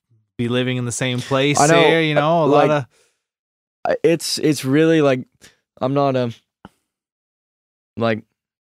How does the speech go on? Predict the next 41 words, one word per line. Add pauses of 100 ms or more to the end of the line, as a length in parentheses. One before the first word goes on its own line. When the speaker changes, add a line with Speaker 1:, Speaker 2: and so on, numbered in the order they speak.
(340)
Speaker 2:
you
know,
super (100)
religious
person
or
super (680)
spiritual
based
person.
I
kinda
just
take
it (320)
day
by
day. (140)
Speaker 1:
Yeah.
Speaker 2:
But
I
always,
like,
when
things
like
that
happen,
like, (540)
I
just
can't,
I
really
can't
help
but
wonder,
like,
wow,
like,